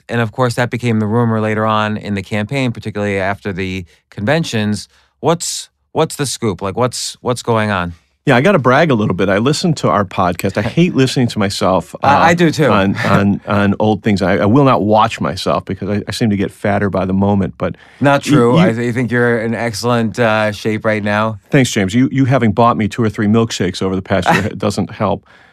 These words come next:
Speaker 2: But, um, uh, even listening to myself is torture. But I will say that on that podcast, not only did I say that I thought her health would become an issue in this campaign, it was two and a half years ago, but I said I would not be surprised if a, a far-left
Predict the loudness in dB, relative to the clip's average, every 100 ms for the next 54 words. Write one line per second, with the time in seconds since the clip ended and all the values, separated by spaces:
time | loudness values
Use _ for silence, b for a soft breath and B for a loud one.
0 | b 0 2 4 2 4 2 0 -4 _
1 | _ _ _ _ 0 2 2 2 4 4
2 | 2 0 0 0 -2 -4 -2 -2 0 0
3 | 2 2 2 0 0 0 2 2 2 0
4 | -2 -2 0 -4 -2 0 2 2 2 0
5 | 0 0 0 0 0 0 0 0 -2 0
6 | 2 2 0 -4 -4 -2 0 2 2 -2
7 | 0 -2 0 -2 -4 -4 -2 -2 -2 -2
8 | 0 2 0 0 -2 -2 -6 B B B
9 | 0 0 4 2 2 2 2 2 2 2
10 | 0 -4 -4 0 2 2 0 -6 b b
11 | b -4 0 2 2 2 0 2 0 -4
12 | _ 0 2 4 2 2 2 2 0